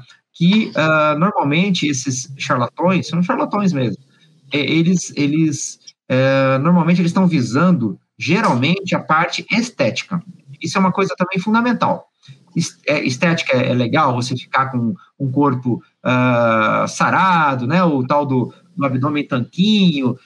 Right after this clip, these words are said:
ah, né, um bíceps forte, pô, nada contra, acho legal. Mas eu acho que isso é um segundo, um segundo ponto. É, eu acho que se você tem,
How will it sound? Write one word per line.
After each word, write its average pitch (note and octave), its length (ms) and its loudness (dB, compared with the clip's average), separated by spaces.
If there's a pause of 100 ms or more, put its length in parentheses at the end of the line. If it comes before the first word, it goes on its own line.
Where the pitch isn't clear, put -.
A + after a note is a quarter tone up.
(140)
ah, C#3 420 0
né, F3 100 2
um D#3+ 140 2
bíceps E3+ 440 -2
forte, E3+ 680 0 (180)
pô, C3+ 320 -2 (400)
nada E3+ 440 -2
contra, E3 480 0
acho F#3 180 -10
legal. D#3+ 460 -2 (460)
Mas F3 300 2
eu G3+ 120 2
acho G3 240 0
que G#3 80 -6
isso G3+ 180 -2
é - 20 0
um G#3+ 140 2
segundo, B3 840 -2
um F#3+ 200 0
segundo A3 580 0
ponto. - 460 -6 (500)
É, C3 80 0
eu D#3+ 220 2
acho F#3 160 0
que F#3+ 200 0 (120)
se - 120 -4
você G3 240 2
tem, F#3 460 0